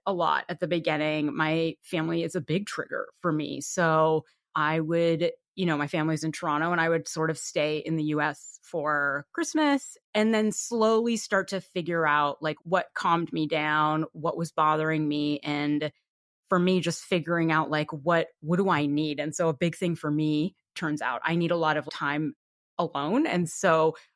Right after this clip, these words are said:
I need to sort of regroup and recharge. And so that's one of the things I learned during the first couple of years.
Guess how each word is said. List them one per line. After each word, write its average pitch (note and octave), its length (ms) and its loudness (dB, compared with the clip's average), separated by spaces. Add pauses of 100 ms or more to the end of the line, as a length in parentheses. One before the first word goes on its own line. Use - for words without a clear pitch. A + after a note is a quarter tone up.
(100)
I E3 120 2
need D#3 300 0
to F3 100 -4
sort D#3 380 0
of D3+ 280 0 (560)
regroup E3+ 840 0 (100)
and D#3 480 0
recharge. D#3 640 -2
And E3+ 160 -2
so E3 80 -8
that's D#3 260 0
one D#3+ 160 2
of D3+ 60 0
the D3+ 80 -4
things D3 500 0 (120)
I D3 140 0
learned C#3+ 600 -4
during D#3 220 0
the D3 80 -4
first - 320 -10
couple B2+ 260 -12
of D3 100 -14
years. C3+ 500 -8